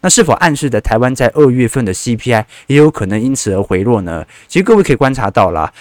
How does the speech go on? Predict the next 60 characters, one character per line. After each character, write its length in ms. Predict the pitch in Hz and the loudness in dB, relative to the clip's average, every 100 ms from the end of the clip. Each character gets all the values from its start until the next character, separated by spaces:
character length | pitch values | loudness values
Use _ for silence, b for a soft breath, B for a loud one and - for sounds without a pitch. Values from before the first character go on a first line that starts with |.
| B B | B B
韩 260 | 147 208 | -2 0
国 220 | 196 147 | 2 2
现 240 | - 175 143 | 2 0 0
在 180 | 143 120 | 0 0
大 220 | 175 151 | 0 0
部 100 | 135 | -2
分 300 | - 120 101 | -2 -2 -2
的 240 | 85 - - | -4 -4 -4
通 200 | - 185 | -2 0
膨 280 | - 101 98 _ _ _ _ _ _ _ | 0 -2 -2 _ _ _ _ _ _ _
问 200 | 156 135 | 0 0
题， 320 | - 98 90 B B | 0 -4 -6 B B
如 160 | 185 | 2
果 100 | 160 | 4
是 120 | 123 | 4
以 80 | 135 | 2
紫 180 | - - | 0 -6
色 180 | - 104 | -2 0
线， 240 | - 98 | 0 -2
也 60 | 92 | -2
就 100 | 131 | -2
是 120 | 139 | -4
交 240 | - 156 151 | 0 2 2
通 240 | 156 151 | 2 -2
通 180 | - 143 | -4 -6
膨 180 | - 95 | -4 -4
的 80 | |
话， 200 | 85 101 82 | -2 -2 0
正 160 | 160 | -2
在 160 | 143 117 | 0 -2
急 300 | - - 117 | -2 -4 -4
速 320 | - 143 - _ | 0 -2 -2 _
下 200 | - 127 | -4 -2
滑 160 | 90 90 | -2 -4
当 200 | 92 90 | -6 -8
中。 200 | 82 - B B B | -12 -12 B B B
可 100 | 143 | 0
是 300 | 208 196 131 | 4 2 2
其 180 | - - | -4 -2
他， 320 | 175 180 180 _ _ _ _ _ - _ - | 2 2 0 _ _ _ _ _ -20 _ -8
你 80 | 123 | -2
像 120 | 147 | 0
是 80 | 147 | -2
服 280 | - 101 | -2 -4
饰 260 | 120 - 123 | -4 -2 0
类 240 | 123 113 | 2 2
啊、 240 | 98 95 104 _ _ _ - | 0 -6 -12 _ _ _ -12
娱 240 | 117 101 123 | -6 0 2
乐 200 | 147 127 | 2 2
啊、 160 | 113 117 | -2 -6
服 240 | - 110 | -4 -2
务 220 | 120 135 | -2 -2
啊， 200 | 123 113 117 | -2 -4 -2
或 80 | 139 | -2
者 80 | |
必 140 | 120 156 | 0 -4
需 220 | - 143 | 0 2
类 160 | 147 123 | 2 2
品 240 | 107 85 | -4 -8
啊， 160 | 85 | -8